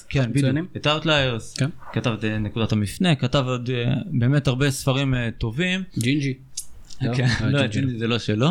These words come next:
Speaker 2: כן.
Speaker 1: אה, אז באמת, אה, מ-, משהו שהוא זיהה, זה שהתרומות למכללות ואוניברסיטאות בארצות הברית התחילו מתרומות דווקא לאוניברסיטאות, אה, נחשלות יותר, עניות יותר. ומהר מאוד זה הפך להיות לתרומות לכל ה-Ivy League.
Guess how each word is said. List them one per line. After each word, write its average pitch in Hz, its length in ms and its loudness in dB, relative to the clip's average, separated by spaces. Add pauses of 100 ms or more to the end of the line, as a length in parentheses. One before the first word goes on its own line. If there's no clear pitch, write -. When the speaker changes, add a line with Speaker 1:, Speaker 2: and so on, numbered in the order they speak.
(140)
Speaker 2:
כן. 113 160 -2 (380)
Speaker 1:
אה, 117 360 0 (100)
אז 113 200 0
באמת, 131 460 2
אה, 156 200 4
מ-, 147 220 0
משהו 156 260 2
שהוא 160 260 2
זיהה, 131 460 2 (680)
זה 120 180 -2
שהתרומות 131 1080 0
למכללות 120 840 0
ואוניברסיטאות 113 760 -2
בארצות 127 320 2
הברית 185 500 2
התחילו 151 360 2
מתרומות 139 720 -2
דווקא 135 340 -2 (360)
לאוניברסיטאות, 127 920 0
אה, 135 160 4
נחשלות 127 560 -2
יותר, 117 300 0
עניות 123 380 2
יותר. 110 280 0 (540)
ומהר 123 340 2
מאוד 170 220 0
זה 143 100 2
הפך 139 280 0
להיות 170 280 0
לתרומות 135 520 0
לכל 131 380 0
ה-Ivy 131 320 2
League. 107 380 -6